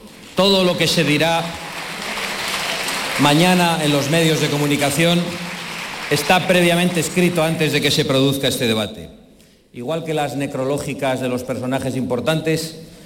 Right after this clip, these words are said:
que aguantan en las neveras de las redacciones durante meses e incluso años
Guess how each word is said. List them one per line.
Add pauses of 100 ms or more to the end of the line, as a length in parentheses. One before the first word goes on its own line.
(600)
que
aguantan
en
las
neveras
de
las
redacciones
durante
meses
e
incluso
años